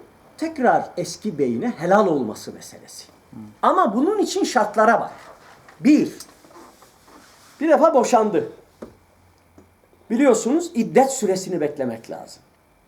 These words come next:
Speaker 1: Günümüz hukukunda bekleme süresi mecburi değil.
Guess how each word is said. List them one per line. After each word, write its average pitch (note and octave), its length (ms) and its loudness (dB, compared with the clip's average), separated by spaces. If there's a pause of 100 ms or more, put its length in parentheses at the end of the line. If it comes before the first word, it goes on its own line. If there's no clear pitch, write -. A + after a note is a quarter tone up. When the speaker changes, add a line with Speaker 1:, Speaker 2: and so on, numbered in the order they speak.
(640)
Speaker 1:
Günümüz E4 420 2
hukukunda A3 640 -4
bekleme A#3+ 400 0
süresi A3+ 380 -2
mecburi D3+ 480 -2
değil. A#2 280 -4